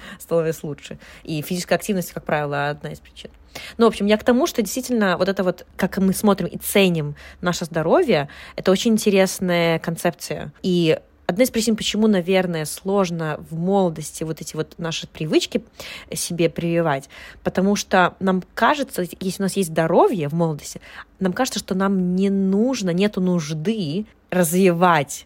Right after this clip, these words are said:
здоровье или улучшать его, потому что оно уже хорошее в молодости, в априори. И не знаю, если понятно вот мои мысли, у меня просто сейчас вот какой-то такой, ты мне подкинул интересную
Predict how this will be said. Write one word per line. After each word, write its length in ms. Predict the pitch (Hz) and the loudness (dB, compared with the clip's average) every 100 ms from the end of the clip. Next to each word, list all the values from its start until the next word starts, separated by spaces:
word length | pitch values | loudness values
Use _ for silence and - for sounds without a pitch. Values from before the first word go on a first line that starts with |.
| _ - | _ -12
здоровье 560 | 156 160 160 143 143 | 0 4 4 2 -2
или 120 | 143 | -4
улучшать 460 | - 170 151 165 147 | -4 -4 -2 -4 -4
его, 60 | - | -4
потому 120 | 160 | -4
что 140 | - 185 | 0 0
оно 160 | 180 | 0
уже 280 | 185 175 185 | 0 2 2
хорошее 600 | - 156 170 - - - 170 | 2 2 0 0 -8 -12 -12
в 140 | 131 | 2
молодости, 440 | 180 156 131 - | 4 4 -2 -6
в 40 | 143 | -8
априори. 540 | - 165 165 135 147 - _ _ _ _ _ _ | 0 4 4 2 -4 -16 _ _ _ _ _ _
И 80 | 190 | 2
не 100 | 208 | 6
знаю, 140 | 226 | 6
если 120 | 214 202 | 4 2
понятно 420 | 214 202 185 170 | 2 4 2 -2
вот 120 | 165 | -2
мои 160 | 175 180 | 0 2
мысли, 280 | 185 - | 0 -2
у 40 | 170 | -4
меня 100 | 160 | -6
просто 240 | 180 - | -8 -8
сейчас 260 | 190 185 180 | -2 -2 -4
вот 120 | 170 - - - | -10 -12 -20 -20
какой-то 280 | - 180 - | -10 -8 -6
такой, 280 | 180 - 185 | -6 -6 -4
ты 120 | 202 | -2
мне 140 | 185 | 0
подкинул 560 | - 185 - 208 170 - | -2 -2 -2 -2 -2 -6
интересную 760 | 175 185 185 170 - 156 151 | -8 -2 0 0 -4 -10 -10